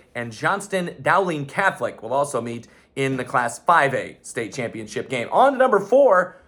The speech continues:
twelve more quarterfinals in girls basketball in Nebraska. And I'm going to list off the twelve winners in a very, very fast manner. So for those of you who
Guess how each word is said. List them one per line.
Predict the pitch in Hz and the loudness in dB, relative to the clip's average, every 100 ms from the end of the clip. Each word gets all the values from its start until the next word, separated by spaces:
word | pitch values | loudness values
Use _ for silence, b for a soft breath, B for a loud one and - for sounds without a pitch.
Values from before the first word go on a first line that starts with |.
| _ | _
twelve | - 226 262 156 123 - | 2 4 4 2 -2 -4
more | 165 233 254 254 | 0 4 2 2
quarterfinals | 220 190 156 185 214 226 226 | 0 0 -2 -2 0 -2 -4
in | 170 165 | -10 -10
girls | 139 190 190 | -6 -2 -2
basketball | 147 175 190 - 190 185 190 B B B | -2 -2 -2 -4 2 4 2 B B B
in | 220 240 240 | -2 -2 -2
Nebraska. | 160 147 165 190 - | -2 2 0 0 -4
And | 202 | -4
I'm | 190 | -4
going | 185 190 143 | -4 -6 -6
to | 156 | -8
list | 143 202 202 - | -4 -4 -4 -2
off | 170 170 165 | 2 2 -2
the | 139 | -12
twelve | 139 196 208 | -4 -2 -2
winners | 190 185 170 b b b | -2 -4 -8 b b b
in | 160 | -6
a | |
very, | 143 170 196 208 | -2 0 0 0
very | 185 180 185 180 180 _ _ _ | -2 0 0 -2 -8 _ _ _
fast | - 170 175 180 - - _ _ _ _ _ | 0 2 2 0 -6 -20 _ _ _ _ _
manner. | 131 151 185 151 107 95 | -6 0 0 0 -4 -10
So | - | -10
for | |
those | 131 190 202 | -2 -2 -2
of | |
you | 185 190 | -4 -4
who | 190 165 139 | -4 -2 -4